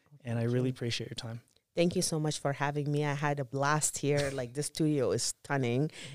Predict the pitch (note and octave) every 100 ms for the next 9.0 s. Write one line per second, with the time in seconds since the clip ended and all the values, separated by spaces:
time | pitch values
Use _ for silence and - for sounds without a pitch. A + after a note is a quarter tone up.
0 | - - D3 C3+ C3+ B2+ - C#3 C3 B2+
1 | C#3 C#3 B2+ D3+ D3 C#3+ - C#3+ C3+ C3+
2 | - C3+ - C#3 C3+ - C3+ - C3 C3+
3 | C3 C3 B2+ B2+ C3 B2 A#2+ A2+ D3+ -
4 | - - _ - C#3 - C3+ C3 B2+ A#2
5 | A#2+ A#2+ B2 A#2 - _ - B2 B2 A2+
6 | B2+ B2 A#2+ - - - - - G3+ G#3+
7 | G#3+ G#3 G#3+ - G#3 F3 E3+ G#3 A#3+ E3+
8 | E3+ G3 F#3+ G3 G#3 G3 - E3 E3+